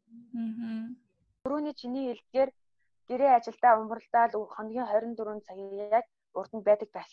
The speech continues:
Speaker 2: хэвээр ингээл өнгөрөөгөө л ах юм бол чинийг л мэдэхэд өөрийгөө таниха болно.
Speaker 1: Мгм. Харин тийм ер нь гол асуудал яг өөрийгөө танихаа болцсноос л эхэлдэг, эхэл-, эхэлдэг ч юм уу хаашаа.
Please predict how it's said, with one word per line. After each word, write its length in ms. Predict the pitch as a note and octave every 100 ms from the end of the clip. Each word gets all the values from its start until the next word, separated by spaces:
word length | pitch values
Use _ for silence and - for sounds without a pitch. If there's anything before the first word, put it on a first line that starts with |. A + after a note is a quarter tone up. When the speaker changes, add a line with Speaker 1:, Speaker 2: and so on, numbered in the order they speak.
| - _
Speaker 2:
хэвээр 400 | G#3+ G#3+ A3+ G3+
ингээл 260 | F#3 F3+ _ _ -
өнгөрөөгөө 360 | G3+ B3 C#4 C#4+
л 60 |
ах 160 | - G3+ G3
юм 80 | G3
бол 140 | G3 -
чинийг 280 | G3+ G#3 -
л 80 | G3+
мэдэхэд 240 | - E3+
өөрийгөө 260 | F3 F3 -
таниха 300 | D#3+ - G3
болно. 280 | D3 - F3 _ _ _ _ _ A3+
Speaker 1:
Мгм. 460 | G3+ F#3+ G3 G3 G#3+ - _ _ _ -
Харин 240 | A#3+ C4
тийм 140 | A#3+ A#3
ер 120 | D4
нь 100 | D#4+ - - - _
гол 180 | C4 C#4+
асуудал 500 | B3+ - B3 - -
яг 120 | A3 - - -
өөрийгөө 360 | A3+ B3+ A3 G#3
танихаа 380 | G#3 G3 C4 B3
болцсноос 640 | G3+ F#3+ _ G#3+ G#3 G#3
л 140 | - F#3+
эхэлдэг, 400 | G3 - G#3 G3 - _ -
эхэл-, 460 | _ G#3 F#3+ - _ _ _
эхэлдэг 380 | G3 A#3 G3+ -
ч 60 | -
юм 80 | F#3
уу 80 | F#3
хаашаа. 280 | F3+ F#3